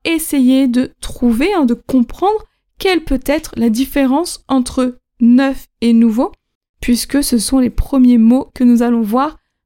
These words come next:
dans cet épisode. Donc, c'est parti pour la phrase.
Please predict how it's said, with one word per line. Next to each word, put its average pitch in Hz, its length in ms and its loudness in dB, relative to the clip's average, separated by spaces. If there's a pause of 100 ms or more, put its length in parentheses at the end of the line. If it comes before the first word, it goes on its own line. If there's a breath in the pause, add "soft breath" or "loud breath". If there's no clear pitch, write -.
dans 226 200 -2
cet - 220 -10
épisode. 190 480 -6 (400)
Donc, 233 360 -2 (220)
c'est - 280 -4
parti - 360 -8
pour 254 180 -2
la 202 120 -2
phrase. - 500 -12